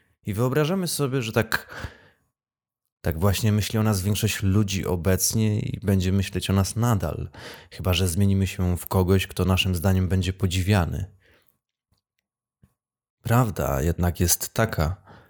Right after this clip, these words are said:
że większość ludzi myli się co do ciebie, a ty mylisz się co do tego, jak większość ludzi cię postrzega. Innym sposobem myślenia o tym wszystkim jest wyobrażanie sobie, że jesteś ostatnią osobą na ziemi.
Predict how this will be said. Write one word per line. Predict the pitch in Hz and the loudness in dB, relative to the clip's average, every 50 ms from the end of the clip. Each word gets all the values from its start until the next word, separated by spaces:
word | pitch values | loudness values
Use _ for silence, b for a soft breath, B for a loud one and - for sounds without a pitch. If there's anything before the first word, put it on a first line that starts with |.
| B B B B B _ B B B - | B B B B B _ B B B -4
że | 107 104 | 0 0
większość | 101 123 135 - 185 160 - - - | 2 2 0 0 -2 -2 -2 -2 -2
ludzi | 127 117 127 131 135 131 131 131 120 - - - | -2 0 0 0 0 0 2 2 0 0 -4 -4
myli | 95 101 123 131 101 | -2 0 2 2 2
się | 85 - - 82 | 2 0 -2 -2
co | - - 82 | 0 0 0
do | 82 82 | 0 0
ciebie, | - - - 76 - - - - - B B B B B B | 0 0 0 0 0 0 -2 -4 -6 B B B B B B
a | - 92 | -2 -2
ty | - - 107 101 101 101 | -2 0 0 0 0 0
mylisz | 104 104 101 98 98 101 95 - | 0 0 2 2 2 2 0 -2
się | - - - 98 95 95 | -4 -2 0 0 0 0
co | - - 95 90 | 0 -2 0 0
do | 101 101 | 0 0
tego, | - - 90 85 80 87 87 87 | 2 0 0 0 2 2 2 2
jak | 87 85 85 - - - | 2 2 0 -2 -4 -2
większość | 87 92 85 - - 95 92 - | 0 2 2 2 0 -2 -2 0
ludzi | 92 90 82 87 | 0 0 2 2
cię | - - 90 | 2 2 2
postrzega. | - 101 - - - - - 98 85 80 73 - 87 - - _ _ _ _ _ _ _ _ _ _ _ _ B B B B B B - - | 2 2 2 2 0 2 2 2 2 2 0 -2 -4 -6 -10 _ _ _ _ _ _ _ _ _ _ _ _ B B B B B B -8 -6
Innym | 135 147 151 139 117 104 92 87 82 | -2 -2 0 2 2 2 2 0 -2
sposobem | - - 92 85 - 95 82 90 90 90 | -2 -2 -2 0 2 2 2 2 2 2
myślenia | 90 87 - - 92 92 92 90 90 87 80 80 78 | 2 0 -2 0 2 2 4 4 4 2 0 0 -2
o | - | -2
tym | - 85 82 | 0 0 0
wszystkim | - - - 98 - - - 95 95 95 | 2 2 2 2 0 0 0 2 2 4
jest | 92 80 80 85 | 2 2 0 -2
wyobrażanie | 78 92 95 90 90 92 95 92 98 98 104 104 98 | 0 2 2 2 2 0 0 0 0 0 2 2 0
sobie, | - - 98 95 92 104 104 107 107 B B B B B B B - | 0 0 0 0 2 0 0 0 -2 B B B B B B B -4
że | 90 98 | -2 0
jesteś | 104 98 - 110 107 - | 0 0 0 -2 -2 0
ostatnią | 123 107 - - 131 135 - 165 160 - | 0 0 2 2 0 0 2 0 -2 0
osobą | 139 131 - - 120 110 120 117 | 0 -2 0 0 0 0 2 2
na | 107 104 101 | 2 2 2
ziemi. | 90 87 90 85 80 78 73 80 92 | 2 2 0 0 0 -2 -2 -4 -6